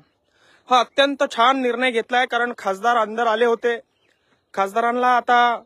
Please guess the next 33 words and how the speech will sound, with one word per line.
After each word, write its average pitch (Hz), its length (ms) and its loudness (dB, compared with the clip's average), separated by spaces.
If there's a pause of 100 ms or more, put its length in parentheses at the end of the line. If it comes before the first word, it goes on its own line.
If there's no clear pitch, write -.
(100)
फिरायला 220 400 2
पैसे 226 340 -2
राहत 226 260 0
नव्हते, 233 440 0 (440)
त्यांनी 226 280 -4
त्यांचे 226 340 -6
बंगले, 214 420 0
घरं 220 280 0
विकले 226 320 -2
होते, 233 360 0 (500)
शेती 240 340 -6
देखील 240 300 -8
त्यांनी 240 240 -6
त्यांची 233 280 -6
विकली 233 280 -10
होती. 240 420 -8 (400)
अत्यंत 269 360 0
गरीब 262 300 0
सर्व 262 340 2
खासदार 233 420 2
झाले 226 240 2
होते 262 200 2
म्हणून 269 200 0
त्यांची 262 300 -4
चोवीस 240 360 -4
टक्के 254 220 -8
पगार 226 380 0
या 226 100 2
ठिकाणी 220 300 -6
वाढवून 190 320 -4
देण्यात 165 300 -6
आलेली 135 240 -10
आहे. - 160 -20